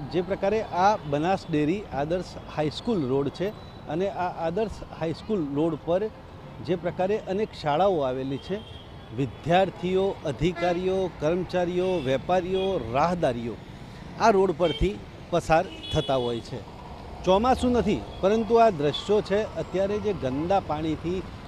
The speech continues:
જે પાણી શાળાઓ આગળ ભરા-, ભરાઈ રહેલું છે એ, એ એટલી હદે ગંદુ છે કે તેમાંથી તીવ્ર વાસ આવે છે.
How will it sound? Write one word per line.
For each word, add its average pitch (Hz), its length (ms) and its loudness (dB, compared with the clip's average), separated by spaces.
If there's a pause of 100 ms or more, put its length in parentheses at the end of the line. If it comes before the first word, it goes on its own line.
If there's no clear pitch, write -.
(120)
જે 160 160 0
પાણી 165 320 0
શાળાઓ 185 380 6
આગળ 175 320 6
ભરા-, 131 240 0
ભરાઈ 135 340 2
રહેલું 131 380 0
છે 185 160 -2 (560)
એ, 220 180 6 (360)
એ 196 120 2 (480)
એટલી 226 280 4
હદે 175 220 8
ગંદુ 175 360 0
છે 196 280 -4 (280)
કે 208 80 0
તેમાંથી 196 400 2
તીવ્ર 170 320 0 (240)
વાસ 143 300 4
આવે 127 200 0
છે. 123 160 -6